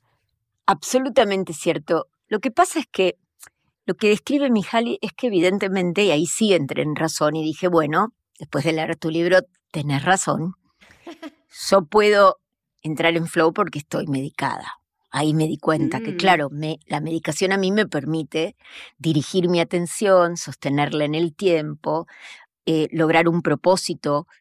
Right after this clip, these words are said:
Speaker 1: posible que esté acorde a mis habilidades, porque a veces, ¿qué nos pasa? Las personas con déficit de atención tenemos de repente, guau, un impulso y se nos ocurre hacer algo, ¿no? De repente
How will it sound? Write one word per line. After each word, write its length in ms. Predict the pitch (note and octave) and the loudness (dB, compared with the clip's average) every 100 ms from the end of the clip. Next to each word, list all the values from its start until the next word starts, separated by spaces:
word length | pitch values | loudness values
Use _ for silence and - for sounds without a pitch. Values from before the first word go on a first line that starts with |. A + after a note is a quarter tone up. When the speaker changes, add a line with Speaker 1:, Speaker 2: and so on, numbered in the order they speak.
| _ - | _ -12
Speaker 1:
posible 840 | B2+ - B3 G#3 E3+ D#3+ E3 G3 _ _ _ _ | -10 -2 0 2 2 2 2 0 _ _ _ _
que 80 | E3 | -10
esté 140 | - | -4
acorde 320 | E3+ G#3 G3+ E3 | -2 0 0 0
a 20 | |
mis 220 | D3+ - | -2 -4
habilidades, 840 | C#3+ C#3 C#3+ A3+ G#3 D3 D#3+ - _ | -6 -4 0 2 2 0 -6 -12 _
porque 160 | E3 G3 | -4 -2
a 60 | |
veces, 180 | A3+ B3 | -2 -4
¿qué 140 | - F3+ | -4 -6
nos 140 | D#3 | -6
pasa? 400 | - D3+ C#3 D#3 | -4 -4 -4 -8
Las 100 | C#3+ | -8
personas 480 | - E3 G3+ A3 - _ - _ - | -8 -4 -4 -4 -8 _ -20 _ -6
con 360 | E3 D#3 D3+ - | -4 -2 -4 -4
déficit 400 | F3+ F#3 F3+ D#3 | -4 -2 -6 -4
de 60 | |
atención 520 | D#3+ D3+ D3 - F3+ G3+ | -4 -4 -4 0 0 0
tenemos 460 | E3 E3 F3 - _ | -4 -2 -4 -6 _
de 80 | D#3 | -12
repente, 400 | C#3+ E3+ E3+ E3 | -6 -4 -2 0
guau, 240 | D3 C#3 | 2 2
un 140 | C#3+ F3+ | 2 0
impulso 520 | F#3+ F#3+ A3 G3+ A#3+ | 0 0 -2 -2 -4
y 40 | |
se 100 | A3 | -4
nos 180 | D#3 C#3 | -4 -4
ocurre 320 | D3+ F3 F3+ | -2 0 0
hacer 240 | D#3 - C#3 | 0 -2 -2
algo, 360 | B2+ B2+ - _ | -2 -6 -12 _
¿no? 300 | - G#3+ F#4 _ _ - - - _ | -4 -4 -4 _ _ -20 -20 -20 _
De 80 | D3 | -8
repente 540 | D#3 F3 F3+ G3 - | 0 0 2 -2 -2